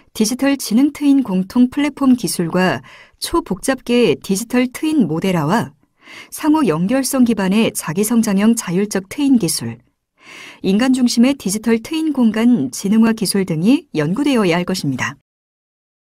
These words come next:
또한 시스템 오류나 성능 요구 사항이 만족되지 않을 경우 사고, 사망, 환경 파괴 등의 문제를 야기할 수 있는 환경에 적용하기 위해 요구되는 디지털 지능 트윈 기술 개발이 필요합니다.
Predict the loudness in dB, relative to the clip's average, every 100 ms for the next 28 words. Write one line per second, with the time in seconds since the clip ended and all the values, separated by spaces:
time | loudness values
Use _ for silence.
0 | _ _ _ -4 0 2 2 2 -2 -4
1 | 2 2 2 -2 -2 -2 -4 -2 2 4
2 | 4 2 -2 -4 -4 -2 0 2 2 0
3 | -4 -2 -2 0 -2 -2 -2 -2 0 0
4 | -4 _ _ -20 -20 -16 -8 -4 -2 2
5 | 0 0 -6 -18 -16 -8 -2 0 2 0
6 | -2 -16 -16 -6 -2 -2 -2 -2 0 2
7 | 2 0 -2 0 0 0 -2 -4 -2 0
8 | 0 0 2 0 0 0 0 -2 -4 0
9 | 2 2 0 -2 -2 -4 -8 _ _ _
10 | -20 -20 -12 -2 0 0 2 4 4 2
11 | -6 -2 -2 -2 0 2 2 2 4 4
12 | 2 0 0 -2 -2 -2 -2 2 2 2
13 | -2 -10